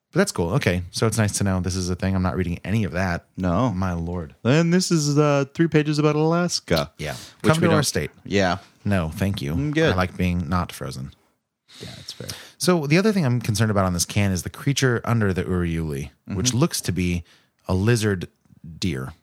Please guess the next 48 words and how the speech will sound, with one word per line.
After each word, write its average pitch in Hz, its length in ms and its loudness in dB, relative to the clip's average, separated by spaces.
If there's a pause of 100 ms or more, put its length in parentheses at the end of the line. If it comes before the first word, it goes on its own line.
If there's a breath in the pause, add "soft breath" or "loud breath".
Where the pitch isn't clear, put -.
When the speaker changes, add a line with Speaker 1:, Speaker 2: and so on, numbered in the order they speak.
(220)
Speaker 1:
antler 80 480 -6 (180)
critter. - 320 -10 (200)
Speaker 2:
What 151 180 4
makes 175 220 0
you 156 80 0
say 160 180 2
lizard? 92 460 0 (240)
Speaker 1:
I 92 60 -2
thought 104 160 -2
there 113 80 0
might 107 100 0
be 101 80 -4
a 90 40 -6
tail. 101 320 -8 (840)
Oh, 73 120 -14
I 85 60 -4
guess 92 140 0
there's 82 120 -4
no 82 100 -2
tail. 71 320 -8 (120)
Sorry, 82 280 -4 (100)
I - 60 -4
thought 90 200 2
in 117 60 2
my 127 160 2
brain 101 180 -2
it 82 60 -4
was 82 120 -6
like 85 160 -6
a, 76 220 -4
like - 140 -8
a 73 140 -6 (220)
crocodile 73 420 -8
or 69 40 -12
something - 260 -4
Speaker 2:
Mm. 85 120 0
Speaker 1:
with 85 100 0
a, 65 120 -8 (140)
with 78 140 -12
a 67 200 -14 (480 soft breath)
face - 340 -4
of 113 100 -2
a 110 240 0
deer. 76 460 -12 (160)
Speaker 2:
That'd 95 180 -4
be 127 180 -4 (160)
scary. 65 680 -6 (880 loud breath)
Speaker 1:
Yeah, 185 420 2